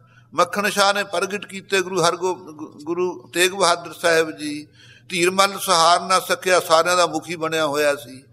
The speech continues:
ਕਿ ਮੇਰਾ ਹੱਕ ਹੈ ਗੁਰ ਤਾਂ ਗੱਦੀ ਦਾ, ਮੇਰਾ ਭਤੀਜਾ ਸੀ ਗੁਰੂ ਹਰਿਕ੍ਰਿਸ਼ਨ ਸਮਾ ਗਿਆ,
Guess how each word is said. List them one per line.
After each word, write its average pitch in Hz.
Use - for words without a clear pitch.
ਕਿ 180
ਮੇਰਾ 180
ਹੱਕ 175
ਹੈ 165
ਗੁਰ 156
ਤਾਂ 165
ਗੱਦੀ 151
ਦਾ, 139
ਮੇਰਾ 175
ਭਤੀਜਾ 180
ਸੀ 185
ਗੁਰੂ 180
ਹਰਿਕ੍ਰਿਸ਼ਨ 175
ਸਮਾ 165
ਗਿਆ, 180